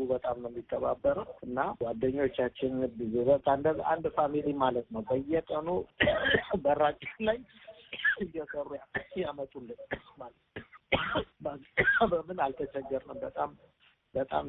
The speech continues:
በሚገርም አይነት ሁኔታ ነው። ሚላኖ በጣም ነው ከድሮም ጀምሮ በጣም ነው የምንረ-፣ የሚረዳዳው ህዝቡ በብዙ ነገር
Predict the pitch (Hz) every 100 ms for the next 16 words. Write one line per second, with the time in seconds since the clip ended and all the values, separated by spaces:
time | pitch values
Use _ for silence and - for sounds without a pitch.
0 | 131 135 135 160 170 156 139 135 127 135
1 | 127 120 120 123 131 139 147 147 147 139
2 | - 156 156 135 127 131 117 131 127 127
3 | 127 131 131 127 - 127 123 123 123 127
4 | 127 135 131 127 131 135 127 131 131 127
5 | 143 143 165 320 _ - 127 120 127 139
6 | 131 120